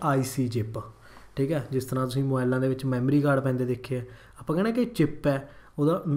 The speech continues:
ਟੈਕਨੀਕਲ ਨਾਮ ਹੁੰਦਾ ਇੰਟੀਗ੍ਰੇਟਿਡ ਸਰਕਟ, ਠੀਕ ਹੈ। ਉਹਨੂੰ ਕਹਿੰਦੇ ਇੰਟੀਗ੍ਰੇਟਿਡ ਸਰਕਟ,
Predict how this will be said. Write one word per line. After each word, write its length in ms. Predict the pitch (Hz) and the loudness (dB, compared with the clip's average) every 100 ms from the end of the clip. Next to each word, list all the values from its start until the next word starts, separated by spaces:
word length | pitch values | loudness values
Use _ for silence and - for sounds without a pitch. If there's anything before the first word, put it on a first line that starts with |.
| 143 | 0
ਟੈਕਨੀਕਲ 440 | 139 127 143 143 147 | -2 0 0 2 4
ਨਾਮ 260 | 139 131 | 4 2
ਹੁੰਦਾ 200 | 131 143 - - | 2 2 2 2
ਇੰਟੀਗ੍ਰੇਟਿਡ 720 | 160 147 - 147 139 120 135 | 0 2 4 6 6 2 -2
ਸਰਕਟ, 480 | 113 113 101 - 104 - - - | -4 -6 -6 -8 -10 -12 -14 -6
ਠੀਕ 160 | 139 | -2
ਹੈ। 100 | 180 - - - - 131 | 0 -2 -10 -20 -12 -6
ਉਹਨੂੰ 140 | 127 | 0
ਕਹਿੰਦੇ 200 | 139 160 202 - | 2 2 2 2
ਇੰਟੀਗ੍ਰੇਟਿਡ 760 | 151 143 - 135 131 110 117 | 4 4 4 6 4 0 -4
ਸਰਕਟ, 420 | 110 110 - 110 | -8 -10 -8 -10